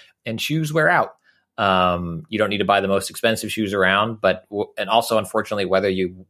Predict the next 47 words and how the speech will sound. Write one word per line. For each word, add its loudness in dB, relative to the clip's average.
wear 2
them 0
or -6
not, -2
they -4
wear -2
out. 2
But 4
I'm -4
not -2
saying 0
every 0
four 0
months, 0
every, -2
whatever, 0
but, -2
like, 0
think 0
about 2
it. -8
Think -2
about 0
the -2
last -2
time 0
you -4
replaced 0
this -8
tool 0
that -2
is -6
the -4
barrier 2
between -4
you 0
and -2
the -2
ground, -4
and -10
it -12
can -12
really -2
save 0
you -2
from -8
in-, -4